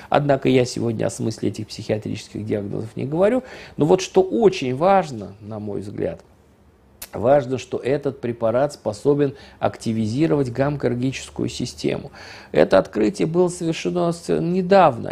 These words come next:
И самое интересное, что его способность активизировать гаммкардическую систему несколько иная, чем у бензодиазепинов.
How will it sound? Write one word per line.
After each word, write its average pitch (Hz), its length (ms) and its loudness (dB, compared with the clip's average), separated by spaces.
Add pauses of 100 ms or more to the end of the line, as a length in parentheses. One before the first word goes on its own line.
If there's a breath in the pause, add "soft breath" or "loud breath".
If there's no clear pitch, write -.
(100)
И 120 120 -6
самое 185 440 2
интересное, 123 580 -6
что - 340 -4 (340 loud breath)
его 135 300 0
способность 147 640 2
активизировать 131 720 0
гаммкардическую 127 800 -2
систему 123 600 -4 (200 loud breath)
несколько 170 640 4
иная, 143 640 2 (100)
чем 165 280 0
у 160 40 2
бензодиазепинов. 151 1080 0